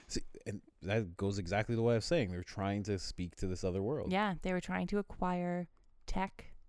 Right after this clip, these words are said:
Speaker 2: from another world.
Speaker 1: Wow. That's wild.
Speaker 2: You know? So it's like,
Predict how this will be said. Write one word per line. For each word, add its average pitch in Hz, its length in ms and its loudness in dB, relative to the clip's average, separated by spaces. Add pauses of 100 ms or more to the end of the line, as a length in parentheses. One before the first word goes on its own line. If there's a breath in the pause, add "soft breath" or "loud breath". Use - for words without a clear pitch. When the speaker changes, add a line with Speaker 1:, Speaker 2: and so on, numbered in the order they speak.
(280)
Speaker 2:
from 185 240 4
another 170 220 0
world. - 400 -2 (520)
Speaker 1:
Wow. 78 400 -8 (1600)
That's - 200 -12
wild. - 580 -12
Speaker 2:
You 180 120 2
know? 208 420 0
So - 160 0
it's 196 120 -2
like, 190 200 0